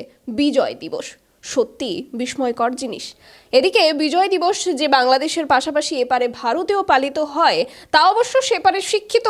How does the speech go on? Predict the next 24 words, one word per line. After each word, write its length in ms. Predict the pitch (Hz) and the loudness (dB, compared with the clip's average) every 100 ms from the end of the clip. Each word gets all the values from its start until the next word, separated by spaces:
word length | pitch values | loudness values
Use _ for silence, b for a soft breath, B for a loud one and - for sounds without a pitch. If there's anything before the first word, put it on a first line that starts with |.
| 370 320 | 0 0
মূর্খ 240 | 403 - 392 330 | -4 0 0 2
নয়া 220 | 311 294 | 2 2
প্রজন্ম 440 | 285 269 285 311 277 - - _ _ _ - | 2 0 0 -2 -2 -4 -6 _ _ _ -8
জানেই 380 | 233 233 269 294 | -2 0 0 -2
না। 80 | 269 349 b b b - | -6 -6 b b b 0
আর 140 | 254 262 | 0 2
তাই 280 | 294 320 311 349 - - 277 | 4 4 4 0 -6 0 0
এ 20 | 330 262 | 4 2
বছরেও 500 | 240 - 440 403 202 226 294 | 2 0 2 2 2 0 -2
বিজয় 280 | 247 262 320 | -4 2 2
দিবসের 420 | 392 381 381 403 285 | 4 0 -4 -6 -2
দিনে 220 | 330 370 392 | -2 -2 2
যখন 320 | 359 - - - b b b _ | 0 0 -8 -10 b b b _
এ 80 | 349 294 | -2 0
দেশের 320 | 370 - 466 440 | -2 0 -2 -2
প্রধানমন্ত্রী 800 | 339 320 294 349 320 330 - 339 294 | -2 -2 0 0 0 -2 -2 -2 2
নরেন্দ্র 380 | 240 285 381 381 392 | 2 4 2 0 0
মোদী 360 | 302 269 320 277 330 B B | 2 2 0 -4 -6 B B
মুক্তিযুদ্ধে 760 | 285 311 381 466 381 339 - 427 453 311 - | 0 0 2 2 2 -4 -2 0 0 -4 0
ভারতের 460 | 285 415 427 415 403 - | 2 2 0 -4 -4 -4
শহীদ 340 | 330 294 381 392 | -6 -2 -2 -2
সৈনিকদের 480 | - 320 294 262 320 320 | -2 -4 -6 -6 -6 -6
শ্রদ্ধা 360 | - 285 269 302 | -4 -4 -2 -2
জ্ঞাপন 340 | 262 247 262 | 0 0 -2